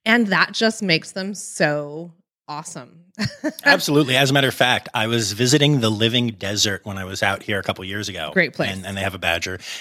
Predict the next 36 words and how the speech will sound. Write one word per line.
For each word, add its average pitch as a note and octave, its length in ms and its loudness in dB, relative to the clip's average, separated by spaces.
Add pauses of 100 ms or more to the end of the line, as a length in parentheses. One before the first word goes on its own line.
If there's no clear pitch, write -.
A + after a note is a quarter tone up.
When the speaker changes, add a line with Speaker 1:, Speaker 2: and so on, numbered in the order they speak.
(140)
Speaker 2:
And, A#2 300 2
um, A2 280 0
the G#2+ 80 -10
badger A#2+ 240 2
was, A#2+ 120 -2
like, A#2+ 260 2 (340)
pushed C4+ 260 2
up A#3+ 140 2
against G#3 320 2
its - 120 -8
glass E3+ 360 2
in, D#3+ 60 -4
like, C#3+ 120 0
this C3+ 160 -2
perfect - 380 -2
place D#3+ 260 0
for D3 160 -2
a C3 40 0
photo. A#2+ 360 2
And A2+ 80 -2
I A2 60 -4
was G#2 100 -8
like, G#2+ 140 -8
"This F#2+ 240 -6
is F#2 120 -6
amazing." F2 520 -12 (180)
Speaker 1:
<laughs> G3+ 220 -2
Speaker 2:
And D#3 160 2
I C3 160 -2
took - 320 -4
the D3 80 -6
photo G2+ 520 -4
and F#2+ 260 -6
it F#2 140 -12
was E2+ 520 -12 (260)
amazing. D#2+ 640 -16